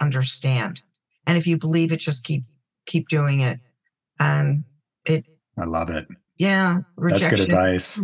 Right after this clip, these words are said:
Speaker 1: Who cares? Right.
Speaker 2: Yeah.
Speaker 1: So
Speaker 2: Yeah. Keep, keep moving forward. You'll find a way.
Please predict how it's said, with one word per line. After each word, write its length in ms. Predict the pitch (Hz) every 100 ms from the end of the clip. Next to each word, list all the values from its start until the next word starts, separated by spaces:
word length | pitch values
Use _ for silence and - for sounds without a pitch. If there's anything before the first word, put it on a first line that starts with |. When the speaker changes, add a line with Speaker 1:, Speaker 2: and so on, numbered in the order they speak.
| 175 160
Speaker 1:
Who 200 | 214 196
cares? 580 | 233 185 135 131 - - _
Right. 240 | 156 139 127
Speaker 2:
Yeah. 80 | 95
Speaker 1:
So 200 | - 165 156 127 - _ _ -
Speaker 2:
Yeah. 160 | 90 98 - _ -
Keep, 380 | - 95 - -
keep 180 | 104
moving 280 | 104 107 104
forward. 280 | 113 107 98
You'll 120 | 98
find 320 | - 104 104 110
a 40 |
way. 360 | 107 104 95